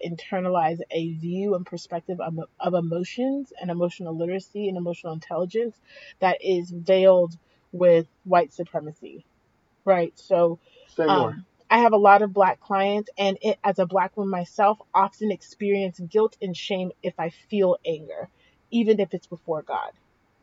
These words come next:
Speaker 1: If I feel anger, period,
Speaker 2: Yeah.
Speaker 1: there is this shame
Speaker 2: Yep.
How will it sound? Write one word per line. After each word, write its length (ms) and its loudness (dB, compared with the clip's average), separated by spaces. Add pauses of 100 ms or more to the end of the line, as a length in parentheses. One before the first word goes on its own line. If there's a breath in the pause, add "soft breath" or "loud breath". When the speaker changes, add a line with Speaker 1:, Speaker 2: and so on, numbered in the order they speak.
(1120)
Speaker 1:
If 120 0
I 120 8
feel 220 6
anger, 320 2
period, 760 -4 (560)
Speaker 2:
Yeah. 120 6
Speaker 1:
there 120 12
is 160 6
this 160 2
shame 720 -6 (120)
Speaker 2:
Yep. 160 -6